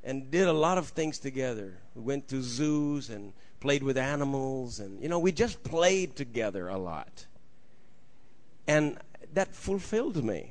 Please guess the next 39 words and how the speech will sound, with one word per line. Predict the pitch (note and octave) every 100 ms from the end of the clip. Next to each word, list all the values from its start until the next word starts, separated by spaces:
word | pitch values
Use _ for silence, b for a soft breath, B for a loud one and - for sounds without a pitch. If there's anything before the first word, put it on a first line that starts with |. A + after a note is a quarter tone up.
| -
I | D3
like, | F3 G#3+ - - - - -
you | -
know, | G#3 G3+
guys | G3 G#3+ A#3 F3+
would | D#3+ C3
play | C#3+ C3+
golf | - C#3 D#3 D#3 D3+
or | A2+
they | A2+
would | B2+ B2 A#2
go | C3+
play, | - C#3 C3+ B2+ B B B B
uh, | A2 A2 G2+ F#2
other | C3+ C#3+ C#3+
kinds | D3+ C#3+ B2+
of | A#2 A2
sports, | - - - C#3 C#3+ C#3+ -
basketball, | A2+ B2 C#3 - B2 B2 C3 C3 B2
and | D3 D3 -
probably | - G#3 A3 A3
the | F#3
women | E3+ E3+ G3 G3 F3 B B C#3+
don't | F#3 F3+
like | F3+ F3 -
it. | F2 - - -
Lagi | G#3 C4 B3
siya | - A#3
nasa | A3+ A3
labas, | A3 G3+ G3+
lagi | B3 B3+
siya | A#3 A#3
nagpo-play, | A3+ - G#3 G#3+ A3 G3+ B B B
you | B3+
know, | - - -
parang, | A3+ A3 G3+ B B B
but | D#3 -
actually, | F#3 G#3 - G#3 E3+
ladies, | - E3+ F#3 F#3+